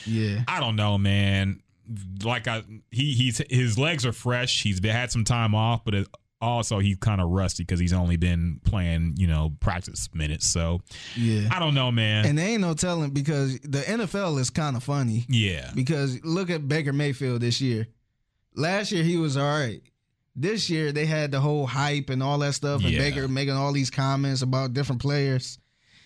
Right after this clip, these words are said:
Speaker 1: And, um, Tennessee, they came in that first game trying to kill Baker.
Speaker 2: Mm-hmm.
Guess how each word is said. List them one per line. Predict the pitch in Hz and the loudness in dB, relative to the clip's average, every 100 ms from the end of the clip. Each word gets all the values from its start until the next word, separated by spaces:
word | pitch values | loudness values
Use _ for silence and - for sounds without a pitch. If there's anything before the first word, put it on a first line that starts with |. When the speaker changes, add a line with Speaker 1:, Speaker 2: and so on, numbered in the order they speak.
| _ - | _ -6
Speaker 1:
And, | 139 131 131 | -2 -2 -2
um, | 120 139 131 127 120 90 62 _ _ _ _ _ - | -4 -2 -2 -2 -4 -6 -10 _ _ _ _ _ -2
Tennessee, | 202 190 160 202 | 0 0 0 0
they | 170 | 0
came | 190 175 160 | 0 0 0
in | 156 | 0
that | 170 | 0
first | 165 151 123 | -2 -2 0
game | 151 160 147 131 | -2 0 0 0
trying | 147 139 | 0 0
to | 131 117 | 0 -2
kill | 113 180 175 151 | -2 0 2 0
Baker. | 120 120 110 - | 0 -2 -2 0
Speaker 2:
Mm-hmm. | 95 95 107 107 | 2 4 4 4